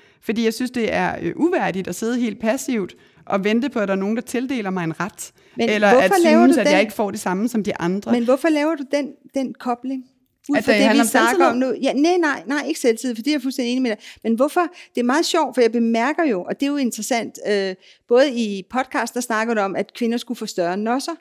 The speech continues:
Speaker 1: Ja.
Speaker 2: Og nu siger du så, at, øh, at, at, øh, at når vi taler om det her med, hvad kvinder, altså ligesom, øh, hvad der interesserer dem, at du så siger, at ansvaret ligger hos kvinder. Hvorfor laver du den kobling, som om, at kvinder ikke gør det? Der er der
Speaker 1: Fordi
Speaker 2: masser
Speaker 1: jeg
Speaker 2: af
Speaker 1: s-,
Speaker 2: kvinder, der gør det.
Speaker 1: Ikke i nærheden af mig.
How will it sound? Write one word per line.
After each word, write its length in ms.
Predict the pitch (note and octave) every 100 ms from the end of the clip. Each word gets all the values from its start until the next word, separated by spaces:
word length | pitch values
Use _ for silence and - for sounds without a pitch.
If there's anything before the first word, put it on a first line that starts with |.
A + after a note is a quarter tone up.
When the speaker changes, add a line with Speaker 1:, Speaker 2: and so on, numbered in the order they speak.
| _ -
Speaker 1:
Ja. 100 | B3
Speaker 2:
Og 80 | A3+
nu 80 | C4+
siger 260 | C4+ D4+
du 120 | C#4+ D4+
så, 300 | B3+ A#3 A3+
at, 300 | F3+ G#3+ -
øh, 60 | G3+ F#3 E3+ -
at, 260 | F#3 F3+ -
at, 160 | F3+ F3+
øh, 200 | F#3 F3+ E3+
at 100 | - - _ _ -
når 200 | A#3 C4+
vi 100 | D4+
taler 320 | - D4+ C4+ C4
om 160 | G#3+
det 140 | A3 A#3+
her 160 | B3
med, 340 | G3+ G3+ G#3+ G#3+
hvad 120 | G3
kvinder, 420 | - G#3+ A3 G#3+ E3+ _ _
altså 240 | - F3+ F#3
ligesom, 400 | G3+ G#3 G3+ F3 _ _ -
øh, 100 | G3
hvad 140 | G3+ G#3
der 80 | G#3
interesserer 480 | G3+ G3 - G#3+
dem, 260 | G3+ G3 G3+ - - -
at 160 | G#3
du 100 | C#4+
så 160 | B3+ C#4+
siger, 300 | C4 B3+ B3
at 180 | - G3
ansvaret 420 | G3+ A3+ A3+ G#3
ligger 180 | G#3 A#3+
hos 120 | A#3
kvinder. 220 | - G#3+
Hvorfor 200 | A3 B3+
laver 300 | C#4+ C#4+ E4
du 80 | E4 C#4
den 200 | C4+ F#3
kobling, 480 | - A#3+ C4+ C#4
som 200 | - B3 -
om, 220 | C#4 A#3
at 120 | A#3+ _ -
kvinder 280 | - A#3+ C4+
ikke 240 | A3 B3
gør 160 | - B3+
det? 280 | E4 D#4+ -
Der 60 |
er 60 | B3
der 60 | C4
Speaker 1:
Fordi 100 | B3+
Speaker 2:
masser 220 | D4 D#4+ E4
Speaker 1:
jeg 20 |
Speaker 2:
af 60 |
Speaker 1:
s-, 60 | -
Speaker 2:
kvinder, 240 | C#4+ C#4
der 100 | C4+
gør 180 | B3 G3
det. 80 | G#3+ -
Speaker 1:
Ikke 360 | D4+ F4 F4+ G#3+
i 80 | G#3+
nærheden 260 | G#3 G#3+ G3+
af 40 |
mig. 160 | E3+ D3